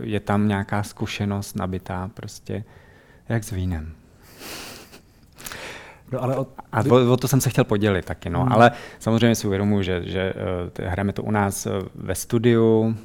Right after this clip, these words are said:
Speaker 1: eh, takový komornější představení,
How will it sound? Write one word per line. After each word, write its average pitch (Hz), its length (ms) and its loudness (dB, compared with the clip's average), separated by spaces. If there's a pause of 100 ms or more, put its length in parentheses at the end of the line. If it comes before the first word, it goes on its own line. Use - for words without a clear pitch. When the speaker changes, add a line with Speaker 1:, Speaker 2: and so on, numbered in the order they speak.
(360)
Speaker 1:
eh, - 20 -8 (1000)
takový - 240 -14
komornější 104 600 0
představení, 98 840 -4